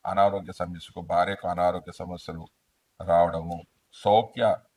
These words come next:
లోపం రావడము, పుణ్యక్షేత్రాలు సందర్శన చేయడము, వాటికే డబ్బులు ఖర్చు చేయడం లాంటివి జరుగుతాయి. తర్వాత శుక్రుడి యొక్క ఫలితాలు.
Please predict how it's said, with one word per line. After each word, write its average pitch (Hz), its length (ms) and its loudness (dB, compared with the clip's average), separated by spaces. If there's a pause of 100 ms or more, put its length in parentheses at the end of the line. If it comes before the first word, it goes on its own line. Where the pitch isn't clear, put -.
(240)
లోపం 87 400 -4
రావడము, 78 600 -6 (920)
పుణ్యక్షేత్రాలు 101 840 0
సందర్శన 87 520 -8
చేయడము, 80 580 -10 (1080)
వాటికే 95 440 2
డబ్బులు 87 400 -4
ఖర్చు 90 280 -6
చేయడం 80 340 -8 (720)
లాంటివి 85 580 -6 (460)
జరుగుతాయి. 71 540 -12 (800)
తర్వాత 110 760 4 (420)
శుక్రుడి 120 540 -8
యొక్క 92 240 -12
ఫలితాలు. 73 520 -10